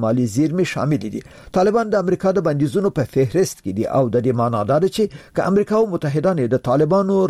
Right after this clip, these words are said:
راتلونکی حکومت په رسمیت ونه پیژني، نو د افغانستان بانک زیرمو ته به لاسرسی ونه لري. پر دې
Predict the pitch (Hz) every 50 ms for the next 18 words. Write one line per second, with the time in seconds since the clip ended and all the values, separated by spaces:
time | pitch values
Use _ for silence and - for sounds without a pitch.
0 | 147 120 143 135 135 - 123 135 131 127 - 214 214 180 - 143 120 113 - 123
1 | - - 120 120 120 - - 123 117 110 - - - 113 107 - - 127 139 175
2 | 196 160 196 196 180 202 214 220 214 180 - - - - - - 165 160 131 123
3 | 120 - 131 135 127 - - 135 120 120 104 123 120 120 113 101 123 175 196 190
4 | 196 202 - 196 190 196 175 - - - - _ - 127 135 113 90 - - -
5 | 104 107 104 - 139 117 120 123 170 185 131 107 107 113 110 107 - - _ _
6 | - - - - 139 - 110 139 139